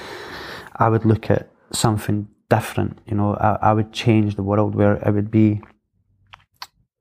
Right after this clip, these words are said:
about spirituality,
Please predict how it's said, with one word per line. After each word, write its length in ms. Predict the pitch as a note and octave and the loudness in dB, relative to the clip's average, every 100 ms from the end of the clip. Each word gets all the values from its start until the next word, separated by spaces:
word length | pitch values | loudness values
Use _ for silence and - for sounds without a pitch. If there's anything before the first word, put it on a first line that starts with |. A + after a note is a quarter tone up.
| _ _ _ - | _ _ _ -2
about 380 | G#2 G#2+ G#2 - _ _ _ _ _ _ _ _ _ _ _ _ _ - | 0 2 2 0 _ _ _ _ _ _ _ _ _ _ _ _ _ -12
spirituality, 1200 | - - A#2 G#2 - G#2+ G#2+ A#2+ A2+ G2+ G#2 | -12 0 2 2 0 2 4 4 2 2 0